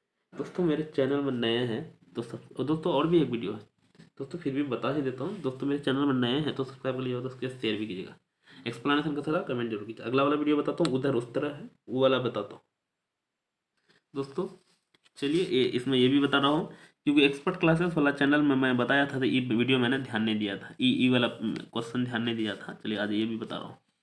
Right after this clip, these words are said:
The length of a playground is ten meter and breadth six meter, find the area of playground। तो, तो यहाँ हम लोग का लेंथ दिया हुआ,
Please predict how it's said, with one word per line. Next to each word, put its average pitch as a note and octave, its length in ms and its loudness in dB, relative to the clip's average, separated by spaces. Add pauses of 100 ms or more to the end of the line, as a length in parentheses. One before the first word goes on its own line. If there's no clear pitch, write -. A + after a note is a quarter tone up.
(380)
The C3 120 0
length C3 360 0
of C3 180 -4
a A#2+ 80 -4
playground A2+ 520 -2
is - 220 -4
ten A#2+ 220 0
meter A2 280 -2
and A2+ 240 -6
breadth A#2+ 280 -2
six - 240 -8
meter, A2 280 -2 (140)
find A2 340 -2
the C#3 80 0 (500)
area A2+ 280 2
of - 180 -8
playground। - 460 -8 (460)
तो, G#2+ 100 -4 (1000)
तो G#2+ 140 -2
यहाँ A2+ 340 -2
हम A2+ 140 -4
लोग A2 140 -4
का A2 60 -2
लेंथ A2 300 0
दिया A2+ 180 -4
हुआ, B2+ 220 -4